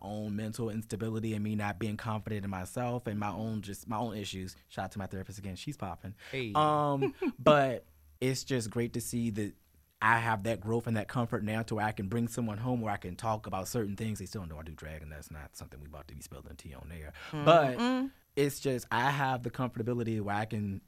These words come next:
Speaker 1: have someone over my family for the holidays, and
Speaker 3: Mm-hmm.
Speaker 1: I can speak about certain things, and I'm heard now because I
Speaker 3: Mm-hmm.
Speaker 1: know how to express my feelings. And I feel like that's not widespread
Speaker 3: Mm-hmm.
Speaker 1: enough.
Speaker 3: No, it's not.
Speaker 1: Mental health in the Black community is not talked
Speaker 2: Oh,
Speaker 1: about
Speaker 2: it's
Speaker 1: enough.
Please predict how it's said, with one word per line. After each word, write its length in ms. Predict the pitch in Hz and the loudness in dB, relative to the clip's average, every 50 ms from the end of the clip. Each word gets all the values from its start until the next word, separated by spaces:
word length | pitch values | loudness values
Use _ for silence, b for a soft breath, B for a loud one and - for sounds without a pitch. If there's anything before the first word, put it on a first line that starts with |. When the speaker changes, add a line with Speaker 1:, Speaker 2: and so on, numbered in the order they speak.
| - | -10
Speaker 1:
have 240 | - - 117 110 - | -4 0 0 0 2
someone 200 | - 127 110 110 - | 0 -2 -2 0 2
over 160 | 117 107 104 | 2 2 2
my 180 | 98 101 101 110 | 2 2 2 0
family 260 | - 110 104 104 107 | 0 0 -2 -2 -2
for 120 | - - 98 | -4 -4 -2
the 80 | 98 | -2
holidays, 520 | 95 95 95 95 95 92 92 92 95 87 120 | -2 0 0 -2 -4 -4 -4 -4 -4 -2 -2
and 100 | 170 165 160 | -2 0 0
Speaker 3:
Mm-hmm. 220 | 156 139 139 147 | -2 -2 -2 -4
Speaker 1:
I 60 | 104 | -4
can 160 | 104 - 101 | -4 -4 -6
speak 260 | - - - 131 117 - | -6 -4 -4 -4 -4 -2
about 180 | 123 113 110 - | -2 -2 -2 -2
certain 200 | - 110 101 95 | -2 -4 -4 -4
things, 320 | - 113 110 110 107 - | -4 -4 -4 -4 -4 -4
and 80 | - 113 | -2 -2
I'm 140 | 117 110 | -2 -2
heard 480 | 98 - - - 127 127 123 110 - - | -2 -4 -2 -2 0 0 0 0 -2 -6
now 360 | - 73 73 62 50 - 101 - - 170 160 | -10 -12 -12 -12 -12 -14 -14 -8 -4 -2 0
because 220 | - 143 131 117 117 | 0 2 2 2 0
I 20 | |
Speaker 3:
Mm-hmm. 80 | 123 120 | 0 0
Speaker 1:
know 60 | 117 | -2
how 60 | 113 | -2
to 60 | 101 | -4
express 340 | 104 - - 113 104 - - | -6 -8 -6 -6 -6 -4 -2
my 140 | 113 110 107 | -2 -2 -2
feelings. 460 | - - 95 92 92 90 95 - B B B B B B - | -2 -4 -6 -6 -4 -6 -8 -10 B B B B B B -2
And 180 | 123 123 123 120 | 0 0 2 2
I 80 | 113 110 | 0 0
feel 220 | - - 123 113 | 0 -2 -2 0
like 360 | 113 110 110 107 110 110 - - _ _ - | 0 0 0 -2 -2 -4 -8 -14 _ _ -4
that's 340 | 92 110 117 131 113 - 120 | 0 2 2 2 0 0 2
not 260 | 117 117 113 95 85 | 4 4 4 4 4
widespread 720 | 98 107 110 107 92 - - - 110 104 92 85 73 76 - - - - | 4 4 4 4 2 -2 -6 -4 -4 -2 -2 -4 -6 -10 -14 -14 -10 -6
Speaker 3:
Mm-hmm. 80 | 160 - | -4 -2
Speaker 1:
enough. 280 | - 151 147 135 139 160 - - | -2 -2 -2 -4 -4 -6 -8 -6
Speaker 3:
No, 340 | 156 170 170 170 160 151 131 | -2 0 0 2 2 0 0
it's 180 | 113 165 - - | -2 -4 -4 -4
not. 340 | 185 170 165 147 135 - | -4 -2 -2 -2 -2 0
Speaker 1:
Mental 260 | 117 120 139 156 156 143 | 2 2 2 2 2 0
health 360 | 135 135 135 139 143 - - - | 2 2 2 2 0 -2 -4 -6
in 160 | 120 120 117 | -2 -2 0
the 80 | 117 107 | 0 0
Black 240 | 107 110 113 113 113 | 2 2 2 2 2
community 380 | - 113 113 120 120 113 113 | 0 -2 0 0 0 0 -2
is 60 | 107 | -2
not 180 | 110 101 104 104 | -2 -4 -4 -4
talked 180 | - 110 101 113 | -2 0 0 0
Speaker 2:
Oh, 40 | |
Speaker 1:
about 180 | 107 101 98 101 | 0 0 -2 -2
Speaker 2:
it's 80 | 98 101 | -4 -4
Speaker 1:
enough. 240 | 101 101 98 98 | -6 -6 -6 -8